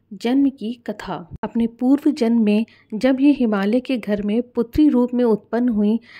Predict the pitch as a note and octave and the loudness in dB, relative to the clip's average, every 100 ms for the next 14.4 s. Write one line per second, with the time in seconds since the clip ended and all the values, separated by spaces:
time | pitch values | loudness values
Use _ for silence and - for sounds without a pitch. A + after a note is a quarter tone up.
0 | - - D4 B3 G#3 G#3+ C#4 - C#4 - | -12 -2 2 2 2 0 -4 -4 -6 -4
1 | G#3 - B3 B3 - F#3+ - A3 G#3 G#3+ | -6 -2 -2 -2 -4 -6 -6 -4 -2 0
2 | A3+ G#3 G3 G3 G#3 G3+ G3+ F#3+ B3+ B3+ | -2 -4 -6 -6 -6 -6 -6 -4 -4 -6
3 | G#3+ F#3+ - G#3+ A3+ _ _ - A#3 C#4+ | -8 -10 -8 -8 -10 _ _ -8 -4 -2
4 | C4 A3 G#3+ A#3 A#3 G3+ A#3+ - A#3 G#3+ | -2 -2 -4 -6 -6 -6 -6 -6 -6 -4
5 | G#3+ G#3 G3+ G3 A#3+ - G3+ A#3+ B3+ C4+ | -4 -4 -4 -2 -4 -6 -8 -6 -6 -6
6 | - G3+ B3 C4+ A3 G#3 G3 - A3 B3 | -6 -4 -4 -4 -6 -8 -8 -6 -6 -6
7 | - G#3 F3 - _ _ _ _ _ _ | -8 -8 -8 -16 _ _ _ _ _ _
8 | _ _ D#4+ D4+ - G3+ G#3+ - A#3+ G#3+ | _ _ -4 -4 -8 -4 -4 -4 -6 -4
9 | B3+ _ _ _ _ _ _ _ _ A3 | -6 _ _ _ _ _ _ _ _ -14
10 | G#3+ A3 - C4+ C#4+ C#4+ A#3 G#3+ F#3+ F#3 | -8 -10 -6 -4 -4 -4 -4 -4 -6 -4
11 | G3 B3 _ A3 A3 A#3+ C#4 _ - C#4+ | -6 -8 _ -4 0 -2 -4 _ -8 -8
12 | - A#3+ G3+ G3 G#3 A#3+ G#3 - G3 A3 | -8 -8 -6 -4 -4 -4 -8 -8 -10 -10
13 | G#3 A#3 C4+ C#4+ B3 G3 F#3+ A3+ G3 F#3 | -4 -2 0 0 0 -4 -4 -4 -4 -6
14 | F3 A#3 E4 | -6 -2 -4